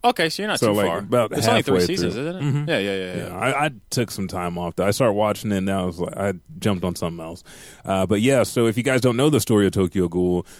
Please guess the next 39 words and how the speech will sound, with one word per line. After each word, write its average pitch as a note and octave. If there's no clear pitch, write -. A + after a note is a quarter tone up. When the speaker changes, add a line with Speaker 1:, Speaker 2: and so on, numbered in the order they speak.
Speaker 2:
ghouls C3+
are B2
basically G#2+
vampires. E2
They F2+
have G2+
to G2
feed A#2
on G#2
human G2
flesh B2
and F2
blood. B2+
<laughs> -
And C#3
so A2
our G#2
main, A2
uh, F#2
character, G2+
uh, F#2
Kaneki G#2
Kin, C3+
he B2
idolizes G2
this F2+
girl. F2
And G2
you D#3+
kinda C#3+
hit A2+
on G#2
it F2+
last F#2
time. G2
He G2+
idolized A2+
this F#2
girl G#2